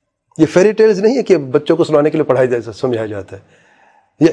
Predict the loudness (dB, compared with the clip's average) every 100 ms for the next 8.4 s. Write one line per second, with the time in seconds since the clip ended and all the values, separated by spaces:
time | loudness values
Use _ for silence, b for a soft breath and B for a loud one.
0 | 2 2 0 0 0 2 -2 -2 0 2
1 | 2 2 2 0 0 2 0 0 -4 -2
2 | 0 0 2 0 0 0 -2 -2 0 0
3 | 0 -4 -4 -6 -8 -8 -4 -2 -4 _
4 | _ _ _ _ _ _ 0 0 -4 -4
5 | 0 2 0 0 -6 -12 _ _ _ _
6 | _ _ -2 2 2 2 0 0 0 2
7 | 2 2 2 0 0 2 0 2 0 0
8 | 0 -4 -6 -10